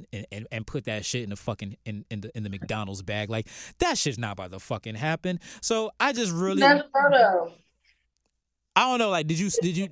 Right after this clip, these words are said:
Speaker 1: is this your first time hearing this? Because, like,
Speaker 2: No,
Speaker 1: I s-
Speaker 2: it's not. I seen it on the Shade Room when it happened. I forgot about this, and I'm just like, "Oh shit, I definitely heard about it." And that's definitely wild.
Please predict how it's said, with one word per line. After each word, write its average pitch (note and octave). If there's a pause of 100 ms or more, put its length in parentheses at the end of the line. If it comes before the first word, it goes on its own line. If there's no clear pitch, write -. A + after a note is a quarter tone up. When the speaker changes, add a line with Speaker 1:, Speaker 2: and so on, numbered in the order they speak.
(160)
Speaker 1:
is E3
this G3
your G#3+
first G#3+
time G3
hearing G3+
this? G#3+
Because, F3+ (260)
like, C#4+
Speaker 2:
No, D#4+
Speaker 1:
I -
s- E4 (240)
Speaker 2:
it's C#4
not. B3+
I C4
seen D4+
it D4
on C4
the A3
Shade C4+
Room B3
when A3+
it F#3+
happened. G3+ (400)
I A3
forgot A3+
about G#3+
this, G3
and G3
I'm A3
just G#3+
like, G3
"Oh G#3+
shit, A3
I G3
definitely F#3+
heard F#3+
about F3
it." E3
And E3+
that's F#3+
definitely E3+
wild. E3